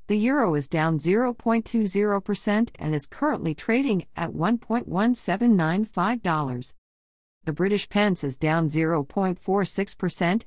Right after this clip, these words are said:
and is currently trading at one hundred nine point six six seven zero dollars. And finally, the Japanese yen is down three point zero nine percent and is currently trading at fifty-four thousand five hundred thirty yen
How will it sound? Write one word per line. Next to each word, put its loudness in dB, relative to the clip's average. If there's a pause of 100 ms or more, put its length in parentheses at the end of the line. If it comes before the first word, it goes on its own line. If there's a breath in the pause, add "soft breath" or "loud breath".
(140)
and 2
is 2
currently 0
trading 2
at -4
one 0
hundred -2
nine 2
point -4
six -4
six -6
seven 0
zero 2
dollars. -2 (680)
And -2
finally, 2
the -4
Japanese 2
yen 0
is -2
down 0
three 0
point -2
zero 0
nine 2
percent -2 (180)
and 2
is 0
currently -2
trading 0
at -4
fifty-four -2
thousand 0
five 0
hundred 0
thirty 0
yen 2